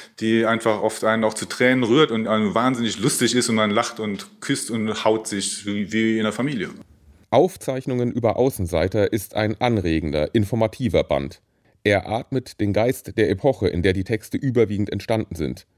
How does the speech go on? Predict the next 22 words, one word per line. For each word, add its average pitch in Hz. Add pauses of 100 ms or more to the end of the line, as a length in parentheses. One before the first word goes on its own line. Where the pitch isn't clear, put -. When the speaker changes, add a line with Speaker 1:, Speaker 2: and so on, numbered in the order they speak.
(280)
Speaker 2:
Manche 127
davon 92
sind 98
möglicherweise 98
nur 104
von 104
historischem 107
Interesse. 95 (320)
Doch -
aus 90
jedem 151
einzelnen 107
Beitrag 92
spricht -
die 113
Entschlossenheit 92
eines 92
Mannes, 104 (280)
dessen 104
Ziel 143
es -
war, 113